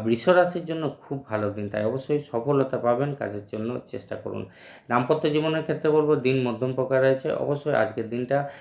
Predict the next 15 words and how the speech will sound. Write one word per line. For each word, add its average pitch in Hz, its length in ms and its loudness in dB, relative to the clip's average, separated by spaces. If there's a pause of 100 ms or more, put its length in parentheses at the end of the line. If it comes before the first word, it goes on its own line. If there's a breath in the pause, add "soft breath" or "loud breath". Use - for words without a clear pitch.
(220 loud breath)
আপনারা 107 380 -2
ভালোভাবে 135 540 2
কাটিয়ে 110 340 -4
নিতে 104 180 -6
পারবেন। 104 340 -4
আজকের 110 300 -4
জন্য 139 180 0
সৌভাগ্যশালী 143 640 -2
সংখ্যা 139 300 -2
নাম্বার 135 280 2
ফাইভ 147 260 2
এবং 107 220 -2
সৌভাগ্যশালী 104 560 -8
রং 131 260 -2
হচ্ছে 139 320 0